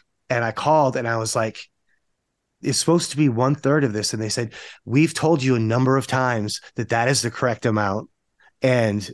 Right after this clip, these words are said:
like, you know, you have some mistake on your end." Where I'm doing everything myself, I assume, like, maybe I don't know what this wording means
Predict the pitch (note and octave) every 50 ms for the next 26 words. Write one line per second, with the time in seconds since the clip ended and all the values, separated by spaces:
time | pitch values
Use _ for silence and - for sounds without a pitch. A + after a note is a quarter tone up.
0 | _ - - A#2+ G#2+ G#2+ G#2 - - - - _ _ _ _ _ _ _ _ _
1 | _ _ _ _ _ _ _ _ - C3+ A#2+ A#2+ A2+ G#2+ A2+ G#2+ _ _ _ _
2 | _ _ - - - _ _ - _ _ _ D#3+ C3+ B2 A#2+ B2+ B2+ A#2+ A#2 B2
3 | A#2+ A#2 - - - C3 B2 A#2+ G#2+ - - C3+ A#2+ - - A#2 A2+ A#2+ C#3+ D3+
4 | A#2 E2 C2+ - - _ _ _ - - - - - - A2+ A#2+ A#2+ B2+ C3 C#3
5 | C3 B2+ C3+ C3+ B2+ B2+ B2 B2 - C#3 C3 A#2+ A#2 A2+ A2 - - - C#3+ C#3
6 | C3 - B2+ A2+ A2 G#2 - - C3 B2 A#2 B2 B2 A2+ A2+ D#3 E3+ E3 E3 D3+
7 | C#3+ C#3 C#3 B2 A#2 B2+ B2+ B2 A2+ A2+ A#2+ A#2 - - A#2+ - - G#2+ A2+ A#2+
8 | B2+ B2+ A#2+ A2+ A#2+ B2 B2+ B2 B2 B2 A#2 A2+ - -